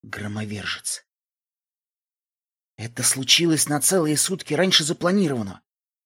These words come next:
Полковник Отом Лив отклонился от собственного плана, прокляни его богини. "На этом корабле мой брат",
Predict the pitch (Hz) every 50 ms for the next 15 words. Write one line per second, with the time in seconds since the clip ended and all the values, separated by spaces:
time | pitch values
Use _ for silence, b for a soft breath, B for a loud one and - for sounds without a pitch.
0 | _ _ _ - 147 147 151 - - 202 226 214 190 196 - - - - 208 196
1 | - 175 170 170 185 226 240 226 - - - _ _ _ _ _ _ _ _ _
2 | - - 147 - - - 151 165 190 208 214 185 - - 170 165 - - 220 202
3 | - - 180 175 170 160 156 - - 214 247 233 208 180 - - - - - 240
4 | 226 233 226 240 233 208 202 185 160 156 151 139 - 151 151 143 113 98 92 -
5 | _ _ _ _ _ _ _ _ _ _ _ _ _ _ _ _ _ _ _ _
6 | _ - - 101 110 117 117 123 117 117 - 127 135 127 131 147 147 120 110 110
7 | 98 90 127 131 139 - - -